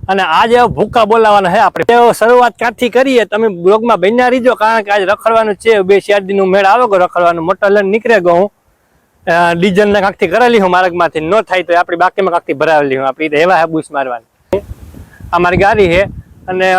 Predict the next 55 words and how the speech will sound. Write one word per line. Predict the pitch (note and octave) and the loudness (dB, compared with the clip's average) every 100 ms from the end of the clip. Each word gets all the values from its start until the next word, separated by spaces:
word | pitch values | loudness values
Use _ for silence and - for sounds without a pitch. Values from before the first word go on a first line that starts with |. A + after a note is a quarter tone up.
| E3+ | 0
ઘેરથી | D#3+ G#3 G#3 | 0 -2 0
નીકળ્યો | G3+ A3 G#3+ | 0 0 0
અને | G#3+ G3 F#3 | 0 0 0
ગાડીમાંથી | F#3 A3 G#3+ G3 | 0 0 -2 -2
ચડ્યો | F#3 A#3+ A3+ | -2 2 2
હું | F#3+ | 4
રોડ | F#3 A3 | 4 4
ઉપર. | F3+ F#3 G#3 G#3 _ _ - | 2 0 -2 -4 _ _ -6
અને | F#3 | -2
મેં | |
કીધું, | F#3 | 0
"હાલો, | G3 G#3 | 2 2
આથી | G3 - G3+ F#3 | -2 0 0 0
ચાલુ | F#3+ G3 | 0 0
કરીએ | F#3 F3+ | 0 0
બ્લોગ." | E3 D#3+ E3 - | 0 0 0 0
તો | F3+ | 0
આપણી | F3+ F#3 | 2 2
ગાડી | F3+ F#3+ | 2 2
લઈને | G3+ F#3+ | 2 0
આપણે | F#3+ | 0
નીકળે | F#3 F#3+ A3 G#3 | -2 -2 0 0
ગયા. | A3 G#3 - - - - | 0 -2 -6 -20 -20 -8
અને | F3 E3 | -2 2
હવે | F#3+ | 2
સીધું | - G#3 F3+ G#3+ | 0 -4 0 2
આથી | A3 - A3+ A3 A3 | 0 0 2 4 2
ક્યાં | F#3 A3 G#3 | 0 -2 2
જવાનું | G#3+ G#3+ G#3 | 2 2 2
હોય, | A3+ | 2
યુવરાજભાઈ | G3 G#3+ G#3+ E3+ G3+ A3+ | 2 2 0 0 0 2
અને | G3 G3 G3+ F#3+ - _ - | -2 -2 0 0 -2 _ -6
બીજો | F3+ F#3+ G#3+ | -4 0 0
એક | |
ભાઈ | E3+ G3 G#3+ | 2 -2 -2
છે | A#3+ | -2
ને, | A#3 | 0
એવા | G#3+ | 2
રસ્તે | G3+ G3 - G#3+ | 2 0 0 -2
ઊભા | G#3 A3 | 2 0
થઈને | G3+ F#3+ | 0 0
લેવાના | F3+ G#3 A3 | 2 2 0
હે | F#3+ A3 | -2 0
ને | F#3 | 0
આપણે | F#3+ F3+ | -2 -4
બધા | F3 F3+ | 0 0
એને | G3+ | 0
પછી | F3+ F#3 | -4 -6
ભેગું | D#3 F#3 G3 | 0 0 0
નીકળવાનું | F3+ F3+ E3+ D#3+ D3 | -2 -2 -2 0 0
હોય. | D3+ - - - | -2 -4 -4 -2
હવે | - F#3 F#3+ | -2 -2 -2
ક્યાં | F#3+ A3 | -2 -2
ક્યાં | A#3+ A#3 | -2 0
જઈએ | A#3 B3+ G#3+ | 2 2 0